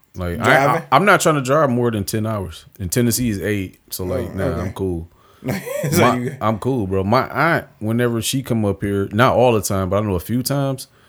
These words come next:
Speaker 1: she stay in Fort Lauderdale, which is forty minutes outside of Miami.
Speaker 2: Mm-hmm.
Speaker 1: She would drive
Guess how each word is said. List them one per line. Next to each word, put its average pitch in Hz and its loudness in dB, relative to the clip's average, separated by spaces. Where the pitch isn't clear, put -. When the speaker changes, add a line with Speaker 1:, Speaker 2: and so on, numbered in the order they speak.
Speaker 1:
she - -2
stay 139 0
in 110 2
Fort 110 0
Lauderdale, 87 2
which 85 -4
is 78 -8
forty 113 0
minutes 101 -2
outside 92 -4
of 85 -2
Miami. 82 -2
Speaker 2:
Mm-hmm. 120 -8
Speaker 1:
She - -4
would 113 0
drive 95 0